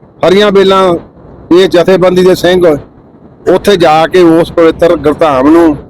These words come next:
ਆਪਣੀ ਲਹੂ ਤੇ ਮਿੰਜ ਦੇ ਨਾਲ ਆਜ਼ਾਦ ਕਰਾਇਆ। ਗਿਆਰਾਂ ਸਿੰਘਾਂ ਨੇ ਸ਼ਹੀਦੀ ਪਾਈ, ਤਿੰਨ ਫੱਟੜ ਹੋ ਗਏ, ਜਿਨ੍ਹਾਂ ਦੇ ਵਿੱਚੋਂ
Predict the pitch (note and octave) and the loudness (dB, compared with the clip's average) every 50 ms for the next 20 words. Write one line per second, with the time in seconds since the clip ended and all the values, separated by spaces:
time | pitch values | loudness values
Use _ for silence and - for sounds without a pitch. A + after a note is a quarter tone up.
0 | - - - - - - - - C#3 D#3 E3+ E3+ - - G3+ G#3+ A3 G#3 F#3+ F3 | -20 -20 -20 -20 -20 -20 -10 -6 -4 -2 -2 -2 -2 -2 -2 0 0 0 2 2
1 | E3+ E3 F3+ G3+ G3 A3 G#3+ G#3 F#3+ F#3 F#3 G3 G3+ G#3+ G#3+ G3+ F#3 F3 F3 F3+ | 2 2 2 2 2 2 0 2 2 0 0 0 0 0 0 0 0 0 0 0
2 | F#3 E3+ D#3+ D#3+ D#3 D3 D3+ D3+ D#3 D3 D3 C#3 C3 B2+ A#2+ A2+ A2 - - - | 0 0 0 0 2 0 0 -2 -2 -2 0 0 2 2 0 -2 -4 -10 -18 -20
3 | - - - - - - - - - - - - D#3 F3 G3 G#3+ A#3 A#3+ A3 F3+ | -20 -20 -20 -20 -20 -20 -20 -20 -20 -10 -4 -2 0 0 2 2 0 0 -2 -2
4 | - F#3+ F#3+ G3+ G#3 G#3+ G#3+ G#3 F#3 E3+ F3+ F3 D#3+ D3+ - F3 F#3 - F#3 F3+ | 0 0 0 2 2 2 0 0 0 0 0 0 0 2 0 0 0 2 0 0
5 | F#3 F#3+ F#3 F#3 - - _ _ _ - - - - - - - - F3+ F#3+ G#3 | 2 0 -2 -4 -8 -16 _ _ _ -20 -20 -20 -20 -20 -20 -8 -4 -2 0 0
6 | G#3+ A3 D3 D#3+ E3+ - - D4+ - F#3+ F#3+ F#3+ G3+ G3 F#3 G3 G3 G3+ G3+ G3 | 0 0 0 -2 -2 -2 0 0 0 2 2 2 2 0 0 0 0 0 0 0
7 | G3 F3 F3 E3 - F#3 F3+ F3+ F3 F3 | 0 0 -2 -2 -2 0 0 0 0 0